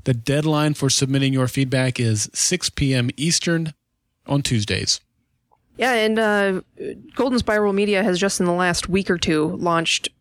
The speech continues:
Speaker 2: four, five new podcasts. Is that
Speaker 1: Including
Speaker 2: right?
Speaker 1: this one, four. We have
Speaker 2: Including
Speaker 1: one
Speaker 2: this one.
Speaker 1: for,
Speaker 2: Okay.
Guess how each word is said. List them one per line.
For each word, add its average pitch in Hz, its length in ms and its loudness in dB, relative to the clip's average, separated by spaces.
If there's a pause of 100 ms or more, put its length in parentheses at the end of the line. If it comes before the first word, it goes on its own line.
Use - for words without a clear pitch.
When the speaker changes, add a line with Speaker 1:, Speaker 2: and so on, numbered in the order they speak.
Speaker 2:
four, 180 460 0
five 202 560 0
new 220 160 0
podcasts. 233 580 0
Is - 300 -4
that - 100 -16
Speaker 1:
Including 196 300 0
Speaker 2:
right? 208 80 2
Speaker 1:
this 175 200 0
one, 151 220 0
four. 113 480 -2
We 135 160 -4
have 131 200 2
Speaker 2:
Including 208 320 0
Speaker 1:
one 196 40 2
Speaker 2:
this 180 160 0
one. 156 100 0
Speaker 1:
for, 117 180 2
Speaker 2:
Okay. 208 200 0